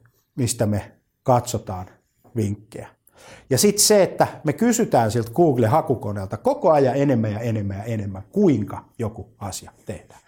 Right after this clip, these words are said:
Kuinka tehdään ristipistos? Kuinka tehdään tämä? Mitä enemmän teillä on siellä vastauksia, vinkkivideoita,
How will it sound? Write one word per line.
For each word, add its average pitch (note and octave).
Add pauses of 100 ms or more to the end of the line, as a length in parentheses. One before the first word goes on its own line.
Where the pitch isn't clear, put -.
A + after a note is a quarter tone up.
(220)
Kuinka E3
tehdään A2
ristipistos? - (3000)
Kuinka C#3+
tehdään G2+ (120)
tämä? F#2 (1600)
Mitä C#3
enemmän F3
teillä F#3
on A2
siellä C3 (140)
vastauksia, B2
vinkkivideoita, C3